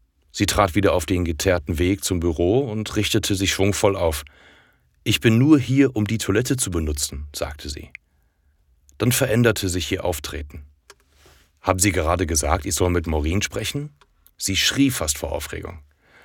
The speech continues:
Das alles war sehr merkwürdig. Sie stand kerzengerade da, wie eine Frau bei einer Mission auf Leben und Tod, und erklärte: "Also gut,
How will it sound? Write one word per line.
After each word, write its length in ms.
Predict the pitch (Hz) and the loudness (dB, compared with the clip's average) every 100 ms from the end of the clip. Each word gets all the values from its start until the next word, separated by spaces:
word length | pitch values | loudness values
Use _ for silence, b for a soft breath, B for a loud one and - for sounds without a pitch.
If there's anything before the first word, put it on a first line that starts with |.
| b b b _ | b b b _
Das 160 | 92 80 | -6 -4
alles 200 | 78 78 | -4 -4
war 80 | 78 | -2
sehr 180 | 78 76 | 0 0
merkwürdig. 640 | 78 73 73 69 69 - - _ _ _ _ _ _ | -2 -4 -6 -6 -8 -10 -18 _ _ _ _ _ _
Sie 160 | - 98 | -4 2
stand 320 | - 110 - | 2 2 0
kerzengerade 680 | - 123 - 101 95 98 82 | 0 2 0 0 -2 -2 -2
da, 300 | 76 - - - | -4 -8 -16 -10
wie 120 | 85 | -6
eine 200 | 82 80 | -4 -4
Frau 400 | - - 87 101 | -6 -4 -2 0
bei 100 | 82 | -2
einer 220 | 80 82 | -4 -6
Mission 480 | 80 78 - 87 92 | -2 -2 -2 -2 -4
auf 220 | - - | -6 -6
Leben 340 | 87 90 95 | -4 -4 -4
und 160 | 80 80 | -4 -4
Tod, 320 | - 90 82 | 0 0 0
und 140 | 71 69 | -4 -6
erklärte: 500 | - 90 90 92 78 b b b _ | -4 -2 -2 -2 -6 b b b _
"Also 260 | 107 107 104 | -2 0 0
gut, 320 | 90 71 - | 0 -4 -12